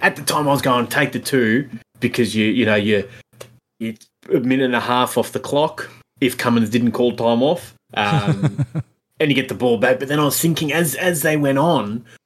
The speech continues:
Speaker 1: I think that the, the, taking the tap was the right decision because, you know, they got, they were very lucky to get two six agains.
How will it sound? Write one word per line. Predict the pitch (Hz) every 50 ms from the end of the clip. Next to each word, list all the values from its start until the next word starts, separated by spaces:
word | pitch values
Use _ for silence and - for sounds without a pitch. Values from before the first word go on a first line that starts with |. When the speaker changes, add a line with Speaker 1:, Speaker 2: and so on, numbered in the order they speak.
| _ -
Speaker 1:
I | 143
think | 131 - - 175 160 147 147 -
that | 156 139 - - - _ _ _ -
the, | - 160 165
the, | - - 156 151 135 - - - -
taking | - - 156 143 139
the | 131
tap | 127 - 147 131
was | 135 127 110 98
the | 123 113
right | 117 120 117 117
decision | - 117 110 - 120 113 113 127 117
because, | 107 110 104 - 127 120 117 113 104 95 - - - - - _ _ -
you | 269 160 139
know, | 131 123 123 123 117 - - -
they | - 156 143 135
got, | 117 147 156 - - - - - -
they | 151 135
were | 127 123
very | 117 135 147 170 170
lucky | 151 151 143 139 131
to |
get | 127 127 127
two | - - 131
six | 127 - - 120 - -
agains. | 117 104 110 110 110 104 110 - 107 - - -